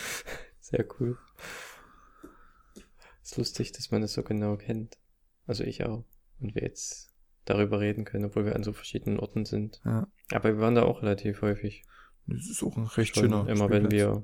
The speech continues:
Speaker 1: Besuch, ja, und auch ist da eigentlich immer nie jemand.
Speaker 2: Heute war schon ein bisschen was los. Aber, ja.
Speaker 1: Ja? Okay.
Speaker 2: Aber das Coole ist, gleich daneben sind immer Ziegen. Das fetzt.
Speaker 1: Hm, stimmt.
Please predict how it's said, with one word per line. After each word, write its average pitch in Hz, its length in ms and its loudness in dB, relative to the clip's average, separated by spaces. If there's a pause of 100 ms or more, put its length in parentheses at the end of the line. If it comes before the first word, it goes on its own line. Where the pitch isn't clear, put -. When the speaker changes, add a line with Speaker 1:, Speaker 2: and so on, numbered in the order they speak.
(120)
Speaker 1:
Besuch, - 440 -4
ja, 117 220 8
und 117 180 4
auch 107 260 2
ist - 320 -4
da 104 260 4 (300)
eigentlich 110 320 2
immer 107 260 0
nie 110 180 0
jemand. 104 500 0
Speaker 2:
Heute 147 280 8
war 147 420 8
schon - 200 4
ein 139 40 6
bisschen 117 240 2
was 113 160 -2
los. - 320 -4 (300)
Aber, 120 260 -6 (180)
ja. 110 60 2
Speaker 1:
Ja? 120 100 6 (600)
Okay. 131 280 -8
Speaker 2:
Aber 123 120 6
das 120 120 8
Coole 180 200 12
ist, 139 120 6
gleich 127 220 6
daneben 120 280 6
sind 120 160 0
immer 113 180 2
Ziegen. 143 360 4 (400)
Das - 180 -6
fetzt. - 320 -6 (840)
Speaker 1:
Hm, 113 400 0
stimmt. - 560 -10